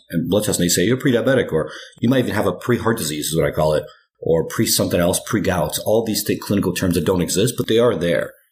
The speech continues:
And how do you manage that? And the doctor always says, "Eat better and exercise." What does eat better and exercise mean? And sometimes you come back, they're like, "Great, you ate better and you exercised," or you didn't.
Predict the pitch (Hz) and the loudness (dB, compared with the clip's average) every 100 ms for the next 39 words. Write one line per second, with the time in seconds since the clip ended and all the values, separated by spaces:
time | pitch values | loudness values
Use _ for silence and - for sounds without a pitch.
0 | _ - 92 85 113 113 92 107 120 80 | _ -2 0 2 2 2 2 2 2 0
1 | 80 85 95 104 95 131 127 - - _ | -2 0 0 2 0 2 2 0 -8 _
2 | - - 98 95 113 - - - - - | -6 -2 0 0 0 -2 -6 -6 -10 -12
3 | _ _ - 139 - 139 113 117 107 120 | _ _ -2 0 0 0 2 2 2 0
4 | 90 82 110 90 - _ _ - 92 107 | 0 0 0 0 -6 _ _ -6 -2 0
5 | 117 113 98 90 123 117 98 160 117 113 | 0 0 -2 0 2 0 2 0 2 2
6 | 143 85 80 82 78 - 80 82 92 110 | 2 2 0 0 0 0 0 0 2 0
7 | - | -2